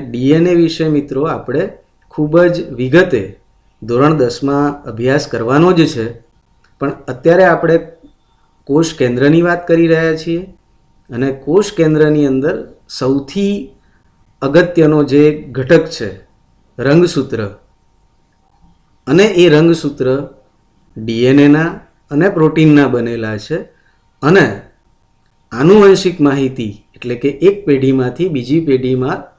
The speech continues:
જે લક્ષણોનું વહન થાય છે, એના માટે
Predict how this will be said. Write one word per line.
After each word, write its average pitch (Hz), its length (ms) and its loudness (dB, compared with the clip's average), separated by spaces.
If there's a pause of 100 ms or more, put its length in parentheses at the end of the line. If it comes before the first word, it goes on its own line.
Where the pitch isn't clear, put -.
(420)
જે 127 180 0
લક્ષણોનું 139 760 -2
વહન 113 340 -4
થાય 147 280 -4
છે, 113 200 -10 (520)
એના 160 260 2
માટે 131 300 -2